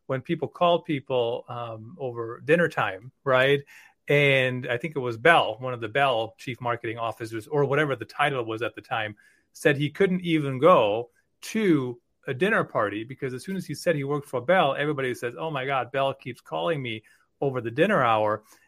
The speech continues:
And he said, "I get it, but you know what? That's how we get customers." And it worked at that time. Certainly today, uh, you know, I mean, I get some phone calls, but I don't, I don't get that many phone calls. And, and even if I do, they don't even ring because they go to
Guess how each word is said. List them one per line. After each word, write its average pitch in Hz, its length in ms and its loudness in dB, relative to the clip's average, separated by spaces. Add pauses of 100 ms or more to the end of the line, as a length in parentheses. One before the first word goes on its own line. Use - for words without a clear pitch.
(160)
And 147 140 2
he 170 140 0
said, 165 280 4
"I 151 80 2
get 202 280 4
it, 120 260 2
but 151 180 -4
you 185 80 2
know 220 140 2
what? 247 420 4 (500)
That's 240 300 4
how 247 200 8
we 214 180 0
get 214 220 0
customers." 160 720 -2 (100)
And 165 180 -2
it 160 140 -2
worked 160 580 2 (420)
at 160 260 6
that 151 240 4
time. 131 420 -2 (100)
Certainly 180 440 -4
today, 143 500 2 (640)
uh, 143 60 -8 (220)
you 139 160 -8
know, 113 340 -6
I 127 40 -10
mean, 131 120 -6
I 135 120 0
get 143 200 -2
some 160 160 -2
phone 110 260 -6
calls, 107 340 -8
but 117 160 -2
I 123 60 2
don't, 123 280 -6
I 123 60 -6
don't 123 140 -6
get 113 160 -6
that 107 140 -8
many 101 160 -12
phone 101 240 -14
calls. 131 340 -10
And, 120 260 -12
and 113 120 -14
even 123 220 -8
if 113 140 -8
I 110 80 0
do, 120 220 -2
they 113 80 0
don't 110 200 -4
even 104 200 -8
ring 117 380 -2
because 120 300 -8
they 110 120 -8
go 107 160 -4
to 101 200 -4